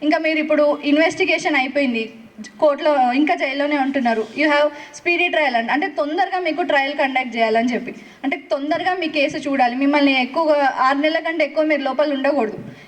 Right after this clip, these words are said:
ఈ లోపు మీ కేసు డిసైడ్ చేయాల్సిన బాధ్యత మా మీద ఉంది. So మీ కేసు, అది మీ హక్కు, మీ కేసు తొందరగా విచారణ జరగాలి అనే హక్కు మీది.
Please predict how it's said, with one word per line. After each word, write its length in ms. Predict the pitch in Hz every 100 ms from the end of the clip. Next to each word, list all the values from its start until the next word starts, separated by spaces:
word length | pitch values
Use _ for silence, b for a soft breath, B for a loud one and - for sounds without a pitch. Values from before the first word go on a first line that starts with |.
| 285
ఈ 80 | 302
లోపు 200 | 302 349
మీ 140 | 330
కేసు 280 | 311 285 262
డిసైడ్ 320 | 285 330 320
చేయాల్సిన 280 | 294 320 302
బాధ్యత 420 | 254 240 294 311
మా 200 | 285 254
మీద 220 | 247 214
ఉంది. 160 | 202 -
So 300 | - - 339
మీ 140 | 339
కేసు, 480 | 320 302 - 427 - -
అది 160 | 294 330
మీ 240 | 320 302
హక్కు, 480 | 285 285 311 311 - B B 294
మీ 80 | 302
కేసు 260 | 311 320
తొందరగా 400 | 311 277 311 320
విచారణ 460 | 294 285 285 285 285
జరగాలి 440 | 269 247 269 277
అనే 140 | 262 277
హక్కు 260 | 262 -
మీది. 360 | 302 269 214